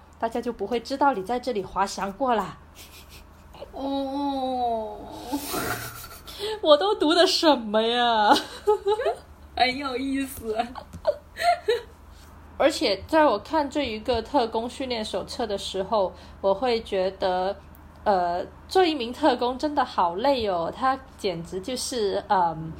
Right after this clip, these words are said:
Speaker 1: 他简直就是要无时无刻都，他的脑子都要很谨慎，他就连，就连睡觉都要很谨慎。就是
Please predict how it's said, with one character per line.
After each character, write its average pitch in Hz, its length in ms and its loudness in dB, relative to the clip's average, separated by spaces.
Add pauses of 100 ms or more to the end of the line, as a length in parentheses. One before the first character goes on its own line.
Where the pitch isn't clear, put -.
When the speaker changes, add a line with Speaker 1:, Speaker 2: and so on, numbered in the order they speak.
(340)
Speaker 1:
他 330 100 4
简 214 240 -2
直 196 100 0
就 247 160 -2
是 240 300 -4
要 233 260 6 (180)
无 208 140 0
时 214 280 -2
无 208 180 2
刻 202 300 2
都， 202 280 2
他 247 180 -2
的 233 120 4
脑 170 240 -2
子 190 240 -4
都 220 160 0
要 214 220 4
很 196 280 -6
谨 185 280 -8
慎， 202 320 0 (360)
他 247 240 6 (200)
就 254 180 2
连， 214 240 0
就 277 140 4
连 208 180 2
睡 269 320 4
觉 240 240 6
都 208 100 -2
要 202 120 6
很 180 160 -6
谨 185 200 -8
慎。 - 240 -4 (240)
就 - 80 -2
是 262 160 0